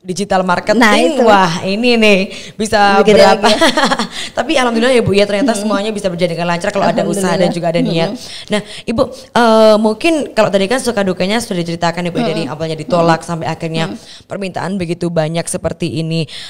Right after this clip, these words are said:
Speaker 1: Apa sih, Bu, yang buat Ibu kemarin terus bertahan? Dalam artian, Ibu sempat tadi ngomong kalau enam bulan saya berhenti, ya mungkin tidak akan seperti ini. Apa, Bu, yang membuat Ibu yakin untuk terus bertahan dengan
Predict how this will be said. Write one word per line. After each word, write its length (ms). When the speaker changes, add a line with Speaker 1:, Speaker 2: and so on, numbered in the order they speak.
Speaker 1:
Apa 240
sih, 160
Bu, 80
yang 160
buat 240
Ibu 240
kemarin 320
terus 400
bertahan? 480
Dalam 240
artian, 400
Ibu 240
sempat 240
tadi 240
ngomong 320
kalau 320
enam 160
bulan 240
saya 160
berhenti, 720
ya 320
mungkin 240
tidak 160
akan 140
seperti 340
ini. 240
Apa, 240
Bu, 320
yang 240
membuat 320
Ibu 240
yakin 400
untuk 160
terus 240
bertahan 400
dengan 240